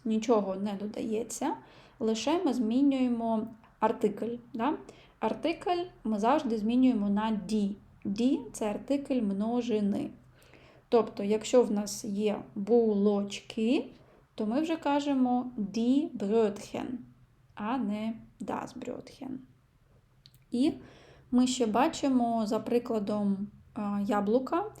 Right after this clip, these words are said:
що може інколи додаватися умляут. А умляут — це також показник множини.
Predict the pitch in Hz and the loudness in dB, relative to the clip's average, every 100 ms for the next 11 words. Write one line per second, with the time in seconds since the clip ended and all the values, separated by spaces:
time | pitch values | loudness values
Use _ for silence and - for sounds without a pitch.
0 | - - - - 233 214 208 208 214 339 | -20 -20 -14 -2 0 2 2 0 0 -2
1 | - 214 233 302 311 233 208 208 220 269 | -2 -2 -2 0 0 -2 -4 -2 -2 -2
2 | 262 226 - 220 214 208 - 285 - - | -4 -4 0 2 2 0 -2 -6 -10 -20
3 | - - 233 262 214 202 214 269 370 - | -20 -8 -6 -4 0 2 2 2 0 -2
4 | - 226 226 - 311 - - 254 226 208 | -4 -4 -2 2 0 2 0 2 0 -2
5 | 214 262 - 214 214 240 226 220 285 | -2 -4 -2 -4 0 0 0 0 -4